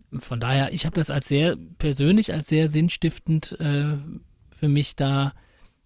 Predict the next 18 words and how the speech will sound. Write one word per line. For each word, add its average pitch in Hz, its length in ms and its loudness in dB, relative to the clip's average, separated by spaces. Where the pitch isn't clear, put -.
empfunden. 185 840 4
Das - 340 -4
waren 139 280 2
meistens 165 760 2
eher 165 300 2
Menschen, 156 500 2
die 147 100 0
da 139 120 2
ins 135 180 0
Burnout 143 400 0
geraten, 131 480 -2
die 127 100 -2
zwar 123 380 0
sogenannte 131 520 2
High-Performer 131 680 2
sind, 143 360 2
aber 131 180 0
die, 131 440 -6